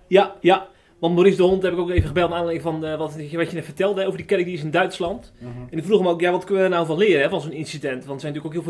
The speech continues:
Speaker 1: veel kerken in Nederland die nu, eh, beleid maken op anderhalve meter kerk zijn.
Speaker 2: Mhm.
Speaker 1: En toen zei hij inderdaad: begon hij ook gelijk over dat zingen.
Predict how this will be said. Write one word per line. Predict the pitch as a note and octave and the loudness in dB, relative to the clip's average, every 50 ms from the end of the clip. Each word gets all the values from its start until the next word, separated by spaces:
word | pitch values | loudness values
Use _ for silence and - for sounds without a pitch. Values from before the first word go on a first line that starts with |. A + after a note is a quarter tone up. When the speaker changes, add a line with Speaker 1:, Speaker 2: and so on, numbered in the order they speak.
| D#3+ - | -6 -2
Speaker 1:
veel | F#3 E3 | -2 -2
kerken | E3 D#3+ F3 D3+ | -2 -2 -4 -2
in | D#3 | 0
Nederland | G3 G#3 G#3 G3 F#3 F3 E3+ E3 | 2 2 2 2 0 -4 -4 -4
die | F3 E3 | -4 -4
nu, | D#3+ D#3+ D#3+ D#3+ D3+ | -4 -2 -2 -2 0
eh, | D3 D3 D3 C#3 | 0 0 -2 -2
beleid | C#3 C#3+ D3+ E3 E3+ E3+ | -2 0 2 2 2 0
maken | E3+ D#3+ D#3 D3+ - D3+ - | 0 -2 -2 -4 -6 -8 -12
op | - | -8
anderhalve | - E3+ D#3+ D3 D#3 D3+ D3 C#3+ | -6 -6 -4 -4 -4 -4 -4 -4
meter | D3+ F3 F#3 F3+ E3+ | -4 -4 -4 -6 -6
kerk | - F3+ D#3 C#3 B2+ - | -4 -4 -2 -2 -4 -6
zijn. | - C#3+ C3 C3+ F3 G#3+ - - | -6 -8 -6 -8 -8 -10 -14 -16
Speaker 2:
Mhm. | A#2+ A#2+ A#2 A#2+ A#2 A#2 - - _ _ _ _ _ _ | -18 -16 -16 -16 -18 -20 -20 -20 _ _ _ _ _ _
Speaker 1:
En | - F3 | -2 -2
toen | D#3+ F3+ | 0 0
zei | F3+ A3+ A3 | 2 4 4
hij | A3 G#3+ | 4 4
inderdaad: | A3 G#3+ G#3 G3 G3 F#3+ F#3 | 2 0 2 2 2 2 2
begon | F#3 F3 F#3 | 0 0 0
hij | F3 F3+ | 0 2
ook | G3 F#3+ | 0 0
gelijk | F#3+ G3 G3 F#3 | 2 2 0 2
over | F#3+ E3 D#3 D#3 | 2 0 0 -2
dat | C#3+ - | -6 -4
zingen. | - - F3 F#3+ G#3 A#3+ C#4 | 0 0 2 2 2 0 -4